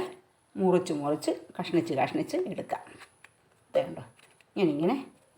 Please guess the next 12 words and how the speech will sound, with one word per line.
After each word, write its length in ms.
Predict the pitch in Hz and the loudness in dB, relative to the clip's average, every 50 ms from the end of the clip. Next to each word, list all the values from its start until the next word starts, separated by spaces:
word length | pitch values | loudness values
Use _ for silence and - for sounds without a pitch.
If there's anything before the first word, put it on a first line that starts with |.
| - | 0
കഷ്ണിച്ച് 300 | 190 - 170 151 - - 147 | 0 2 0 -2 0 -2 -2
കഷ്ണിച്ചെടുക്കാം. 560 | 143 139 - 135 - 139 - - - - - - - - _ _ _ _ _ _ _ _ _ _ _ _ _ _ _ _ _ _ _ _ _ _ _ _ _ _ - - - - - - 220 | -2 -4 -4 -6 -6 -6 -6 -6 -8 -8 -10 -12 -20 -20 _ _ _ _ _ _ _ _ _ _ _ _ _ _ _ _ _ _ _ _ _ _ _ _ _ _ -20 -20 -20 -6 -2 0 0
അച്ചാറിന് 520 | 214 - - 254 240 240 240 233 240 220 196 190 | 6 12 12 12 12 12 12 12 12 12 12 12
വേണ്ടിയുള്ള 420 | 190 185 180 175 175 170 170 175 165 - - - | 12 12 12 12 12 12 12 10 8 8 6 8
കൂൺ 240 | 196 180 175 247 349 - - - - - _ _ - 233 | 10 12 12 12 12 10 6 -2 -8 -18 _ _ 4 8
ഇതുപോലെ 440 | 214 214 175 165 151 147 151 175 262 - - - - _ _ _ _ _ _ _ - - - _ - - - 285 | 10 10 10 10 10 10 12 10 10 6 2 -6 -16 _ _ _ _ _ _ _ -20 -20 -20 _ -10 2 6 6
ഒത്തിരി 380 | 311 302 - - - - 392 311 247 202 | 6 6 4 4 10 12 12 12 12 12
വലിയ 180 | 175 165 170 160 | 12 12 10 8
കഷ്ണമല്ല, 460 | - 170 - - 170 156 135 117 - 269 359 370 - - - | 6 6 6 6 4 4 6 8 8 8 8 8 4 -4 -4
സാമാന്യം 560 | - - 247 202 185 170 151 131 139 175 262 320 - - - 208 | 2 6 6 8 8 8 6 6 4 4 2 0 0 6 8 10
ഒരേ 240 | 196 196 208 208 214 220 220 214 | 10 12 12 12 12 12 12 12
രീതിയിലുള്ള 500 | 165 151 151 165 175 180 165 143 147 170 | 10 8 6 8 8 8 8 8 6 4